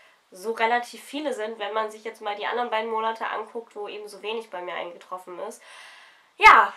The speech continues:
äh, jetzt muss ich mal zuschauen, dass ich mit dem Lesen langsam hinterherkomme, denn irgendwie, äh, wird mein Sub immer größer, während ich gar nicht mehr weiter runterlese.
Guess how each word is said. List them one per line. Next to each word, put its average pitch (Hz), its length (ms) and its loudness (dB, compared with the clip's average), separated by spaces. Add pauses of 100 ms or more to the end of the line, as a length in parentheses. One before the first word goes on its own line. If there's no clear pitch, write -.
(280)
äh, 262 240 8
jetzt 285 160 0
muss 302 120 -4
ich 339 100 -4
mal 285 140 4
zuschauen, 320 400 8
dass 285 100 0
ich 285 60 -4
mit 269 120 -2
dem 247 100 -6
Lesen 339 260 -2
langsam 254 360 0
hinterherkomme, 226 840 0
denn 247 240 -4
irgendwie, 254 680 -8
äh, 240 280 -4
wird 254 140 -8
mein 247 160 -4
Sub 254 160 -10
immer 269 260 2
größer, 277 500 0
während 262 300 -2
ich - 160 -14
gar 262 200 0
nicht 262 120 -6
mehr 247 180 -2
weiter 240 220 -2
runterlese. 185 680 -8